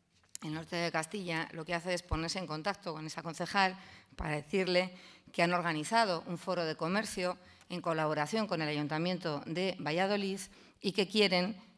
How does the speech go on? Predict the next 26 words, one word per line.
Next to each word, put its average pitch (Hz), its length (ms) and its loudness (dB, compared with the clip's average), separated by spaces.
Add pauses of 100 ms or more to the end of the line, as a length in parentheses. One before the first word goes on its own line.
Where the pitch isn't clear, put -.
(200)
que, 196 340 0
eh, 151 540 0
este, 175 560 -2
eh, 147 260 -2
ayuntamiento, 165 680 0
el 165 80 0
Ayuntamiento 156 500 -2
de 170 80 -2
Logroño, 175 380 -4
participe 165 800 -6 (120)
junto 185 360 -4
con 160 180 -4
otras 175 360 -4 (100)
ciudades 170 580 -2 (500)
a 170 140 -4
través 170 600 0
de, 180 520 -2
eh, 143 380 -8 (200)
como 147 220 -4
digo, 156 240 -2
ese, 147 500 -6
ese 165 180 -8
foro 226 380 -6 (380)
y, 202 340 -2
eh, 143 380 -6
se, 190 460 -4